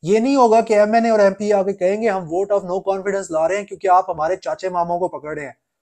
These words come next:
आप हमारे खिलाफ डिसीजंस ले रहे हैं, हमारे माफियाज के ऊपर हाथ डाल रहे हैं। तो आप लोग समझ जाएं कि पाकिस्तान के अंदर इस टाइम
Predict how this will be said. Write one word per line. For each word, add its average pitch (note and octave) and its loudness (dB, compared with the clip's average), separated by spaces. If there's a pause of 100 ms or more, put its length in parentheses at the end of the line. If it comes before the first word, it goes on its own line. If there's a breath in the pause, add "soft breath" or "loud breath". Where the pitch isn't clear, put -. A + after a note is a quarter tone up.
(280)
आप F3 6
हमारे G3 4
खिलाफ G3 2
डिसीजंस G3 -2
ले E3 -4
रहे C#3+ -8
हैं, B2 -18 (480)
हमारे F3+ 4
माफियाज G3+ 2
के G#3+ -2
ऊपर G3 -2
हाथ D#3+ 0
डाल C3+ -6
रहे B2 -12
हैं। A#2 -18 (580)
तो G#3+ 6
आप A3 8
लोग A3 4
समझ G#3 2
जाएं G3 0 (400)
कि G3 2
पाकिस्तान G3 2
के F#3+ -2
अंदर G3 -2
इस F3 -12
टाइम G3 -2